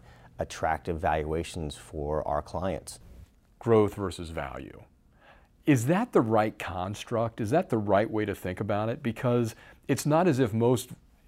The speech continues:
Speaker 2: investors are gonna say, "You know what? We're all in for growth," or, "We're all in for value." These different disciplines have different places in a given portfolio, do they not?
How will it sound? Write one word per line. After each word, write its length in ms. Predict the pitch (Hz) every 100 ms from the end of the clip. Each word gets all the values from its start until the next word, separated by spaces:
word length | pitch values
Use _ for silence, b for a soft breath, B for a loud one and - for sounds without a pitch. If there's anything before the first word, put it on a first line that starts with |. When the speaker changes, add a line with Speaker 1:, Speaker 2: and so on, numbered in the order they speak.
| -
Speaker 2:
investors 1000 | 135 104 104 120 120 - 69 65 76 - _ b b -
are 80 | 110
gonna 180 | 110
say, 180 | 101 110
"You 140 | 101 113
know 120 | 127
what? 340 | 123 147 - b b b
We're 200 | 104 107
all 320 | 120 131 123 123
in 160 | 117
for 160 | 104 101
growth," 480 | 95 78 58 - - _ _ -
or, 140 | 104
"We're 160 | 104 113
all 220 | 120 117
in 140 | 110
for 120 | 104
value." 540 | 90 92 80 71 50 - b b b b b b - 147 131 _ -
These 360 | 139 156 180 120
different 880 | 113 160 175 180 165 143 139 - - _ _ -
disciplines 840 | 160 160 143 - 98 87 92 - -
have 320 | - 107 98 104
different 420 | 131 - 120 -
places 720 | - 131 143 147 95 76 80
in 140 | - 101
a 60 |
given 340 | 95 110 101 92
portfolio, 640 | 101 82 - 175 117 60
do 120 | 76
they 100 | 76
not? 280 | 87 135